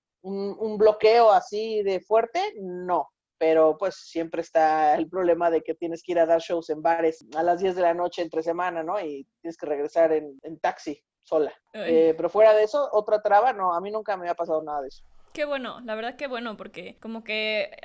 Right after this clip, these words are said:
Speaker 2: aquí en este podcast lo que Diana y yo siempre hablamos es justo eso, porque a nosotras sí nos ha pasado así cañón el hecho de que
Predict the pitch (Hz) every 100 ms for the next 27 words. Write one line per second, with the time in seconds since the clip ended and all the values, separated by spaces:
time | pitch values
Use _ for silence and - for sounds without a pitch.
0 | - 233 277 294 311 262 247 247 247 269
1 | 226 214 208 214 233 233 220 226 220 214
2 | 214 208 220 214 254 247 262 240 247 247
3 | 233 196 214 262 262 311 349 349 262 262
4 | 330 - 240 277 254 254 214 220 214 220
5 | 233 254 214 214 269 254 254 190